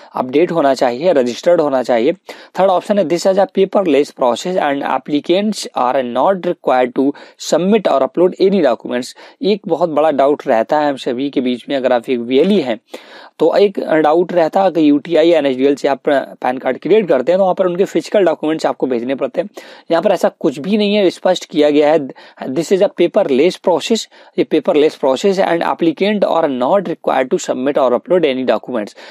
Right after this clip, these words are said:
यहाँ पर कोई भी आपका डॉक्यूमेंट्स ना तो आपको सबमिट करना है, ना ही अपलोड करना है, डायरेक्टली आपका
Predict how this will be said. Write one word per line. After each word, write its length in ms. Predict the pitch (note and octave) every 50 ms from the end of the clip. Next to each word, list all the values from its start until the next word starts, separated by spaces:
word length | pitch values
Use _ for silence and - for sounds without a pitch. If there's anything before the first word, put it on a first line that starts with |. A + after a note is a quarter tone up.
| - _ -
यहाँ 100 | D3+ D3+
पर 80 | F#3
कोई 200 | D#3+ - - G3
भी 80 | G3 G3+
आपका 200 | F#3+ F3+ - F3+
डॉक्यूमेंट्स 500 | D3+ C3+ C3+ - - C#3+ D3 D3 - -
ना 180 | C#3 B2+ B2+ C3+
तो 120 | - D#3
आपको 400 | C#3+ B2+ - - - D#3+ D#3 D3+ - - _ - - -
सबमिट 380 | C#3+ A#2+ B2+ D3+ F#3+ G3 F#3
करना 320 | F3+ - F#3 F3+ F3 F#3 F3+
है, 160 | F#3 G3+ G3
ना 260 | D3 C3 B2+ C3+ D#3
ही 180 | D#3 F#3 F#3+ F#3
अपलोड 560 | - - - - F#3 C3 B2+ C#3 C#3+ C3+ B2+
करना 240 | C3+ B2 B2 B2+ C3
है, 200 | D#3 E3+ D3 B2+
डायरेक्टली 640 | A#2 B2+ A#2+ A#2+ C3 C#3+ - _ _ - G#3 G3 F#3
आपका 400 | C#3+ A#2 - - - C3 C3+ D3+